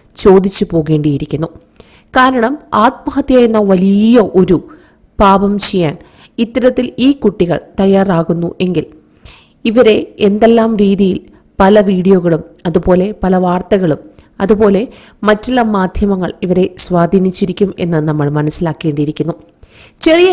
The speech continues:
കാര്യങ്ങൾക്ക് പോലും കുട്ടികൾ വാശി പിടിക്കുമ്പോൾ എല്ലാ കാര്യങ്ങളും സാധിച്ചു കൊടുക്കുന്ന മാതാപിതാക്കൾ പെട്ടെന്ന് ഒരു നിമിഷം ഒന്നില്ലെന്ന് പറയുമ്പോൾ ഇവർ തകർന്നു പോകുന്നു. ഉടൻ തന്നെ ഇവർ മറ്റൊന്നും ചിന്തിക്കുന്നില്ല, പകരം മരണത്തിലേക്ക്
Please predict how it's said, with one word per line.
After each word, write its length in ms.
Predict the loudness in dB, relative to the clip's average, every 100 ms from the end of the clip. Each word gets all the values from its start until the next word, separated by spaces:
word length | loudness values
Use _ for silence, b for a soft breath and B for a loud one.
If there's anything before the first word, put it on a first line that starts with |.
| 2
കാര്യങ്ങൾക്ക് 500 | 0 0 -2 -4 -2 0
പോലും 260 | 2 2 -2 -4
കുട്ടികൾ 360 | -2 0 0 -2 B B B _
വാശി 280 | 0 2 0 -2
പിടിക്കുമ്പോൾ 500 | -2 -2 -2 -2 -4 0
എല്ലാ 180 | 0 0 0
കാര്യങ്ങളും 480 | -2 0 0 -2 -2 -2
സാധിച്ചു 360 | 0 0 -2 -2 0
കൊടുക്കുന്ന 340 | 0 -2 -4 -2
മാതാപിതാക്കൾ 600 | -2 -2 -2 -2 -4 -6 b b b b -2
പെട്ടെന്ന് 460 | -2 0 0 0 -2 0
ഒരു 120 | 0 0
നിമിഷം 320 | 0 0 -2 -6 B B B 0
ഒന്നില്ലെന്ന് 480 | 2 2 2 0 0
പറയുമ്പോൾ 460 | 0 0 0 2 0 0 -4
ഇവർ 140 | -4 -4 -4
തകർന്നു 340 | -2 -2 -2 -4
പോകുന്നു. 300 | -4 -4 -6 -12 b b _ 0
ഉടൻ 160 | 2 2
തന്നെ 220 | 0 -2 -4 -8
ഇവർ 160 | -6 -4 -2
മറ്റൊന്നും 520 | -4 -6 -4 -2 -2 -4
ചിന്തിക്കുന്നില്ല, 540 | -4 -4 -2 -2 -2 -4 -4
പകരം 300 | -2 0 0 -4 B B B -4 0
മരണത്തിലേക്ക് 600 | 2 0 0 -2 -2